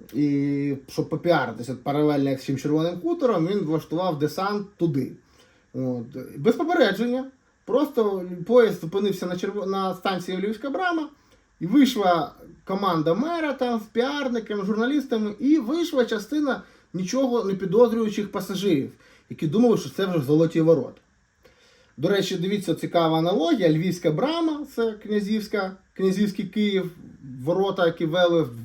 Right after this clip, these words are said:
місто Ярослава, і золоті ворота. Тобто теж обидві ці станції мали нагадувати про князівську велич Києва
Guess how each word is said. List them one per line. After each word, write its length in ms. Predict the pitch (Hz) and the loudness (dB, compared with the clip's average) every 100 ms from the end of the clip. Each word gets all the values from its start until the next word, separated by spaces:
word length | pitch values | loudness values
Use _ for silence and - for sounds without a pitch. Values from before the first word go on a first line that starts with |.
| 120 | -4
місто 320 | 180 175 170 | -2 0 2
Ярослава, 720 | 165 165 165 160 151 143 143 - _ _ _ _ | 4 4 2 0 0 -2 -6 -12 _ _ _ _
і 140 | 254 311 | 4 4
золоті 400 | 220 190 175 233 | 4 2 2 4
ворота. 420 | 196 139 - - | 4 2 -2 -12
Тобто 200 | 110 - _ | -16 -18 _
теж 320 | 165 147 - - _ _ - | 0 0 -2 -16 _ _ -10
обидві 400 | 139 196 160 156 | -4 -2 0 -2
ці 140 | 170 | -4
станції 640 | - 269 311 - 220 185 - _ - | -2 -2 -2 -2 -4 -4 -10 _ -6
мали 520 | 151 175 180 165 139 - _ _ _ _ _ _ _ _ - 120 | -2 4 6 6 4 -4 _ _ _ _ _ _ _ _ -8 -4
нагадувати 680 | 143 131 196 185 160 147 | 0 4 4 4 0 0
про 180 | 135 135 | -2 -4
князівську 560 | - 139 120 165 - 131 | -4 -4 -2 -4 -4 -6
велич 400 | 135 143 127 123 | -2 -2 -2 -6
Києва 580 | - 214 202 151 135 | -4 0 2 0 -2